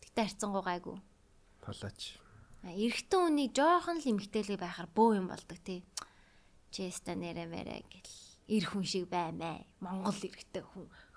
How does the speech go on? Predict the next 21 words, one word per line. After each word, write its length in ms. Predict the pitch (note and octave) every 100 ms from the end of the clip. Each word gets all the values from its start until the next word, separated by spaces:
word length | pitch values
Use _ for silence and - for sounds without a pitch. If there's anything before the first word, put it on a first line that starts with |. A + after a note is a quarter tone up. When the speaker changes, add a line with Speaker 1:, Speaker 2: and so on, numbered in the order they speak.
| - -
Speaker 1:
гүндүүгүү 480 | A3 G#3+ G#3 G3
Монгол 400 | F#3+ F3 F3 F3
эр 160 | - - -
хүн 160 | F3
энэ 260 | - - - -
төр 60 |
гэж. 160 | - G#3 A#3 C#4+ D#4 D4 C#4 - - - - - - - - - - _ _ - - - -
Speaker 2:
Гүндүүгүү. 500 | G2+ G2 F#2+ F2 F2+ F2+ -
<laughs> 1500 | D#3+ B2+ A#2 - - - - - - - - - - - -
Тэ 120 | - B2
бас 180 | - B2+
яг 160 | A#2
эр 200 | A#2+ D3
хүн 140 | C3+ C3
гээд 180 | A#2 -
тодорхойлох 680 | A2 - - D#3+ E3 - -
гэдэг 260 | G2+ - F#2
надад 380 | E2+ D#2+ F2 D#2+
амар 160 | D#2+ - -
тийм. 280 | F2 D#2+ - - - - - - - - - -
Speaker 1:
Мгм. 400 | G3 F#3+ - -